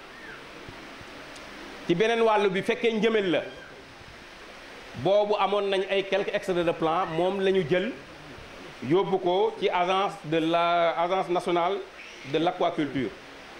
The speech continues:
Boobu aussi yàlla def na ci sutura, dem nañ fa waxtaan nañ ak directrice.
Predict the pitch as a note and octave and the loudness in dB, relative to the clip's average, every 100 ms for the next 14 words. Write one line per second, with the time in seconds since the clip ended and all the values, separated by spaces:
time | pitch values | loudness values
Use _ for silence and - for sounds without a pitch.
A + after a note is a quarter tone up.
0 | - - - - - - - - - - | -16 -16 -16 -16 -16 -16 -16 -16 -16 -16
1 | - - - A#2 F3 G3 F#3+ F#3+ F#3+ F3+ | -14 -14 -10 0 4 6 6 4 2 2
2 | F3+ F3+ F3 F#3 F3+ - E3+ F3 A#3+ - | 4 4 2 0 0 0 2 2 2 -2
3 | - - - - - - - - - - | -14 -18 -18 -16 -18 -18 -18 -18 -18 -18
4 | - - F#2+ D#3 F3+ F3+ F3 F3+ F3 F3 | -16 -14 -2 2 4 4 4 4 2 4
5 | F3 E3+ E3+ D#3+ C#3 E3 C#3+ F#3 - | 2 2 2 0 0 0 2 0 0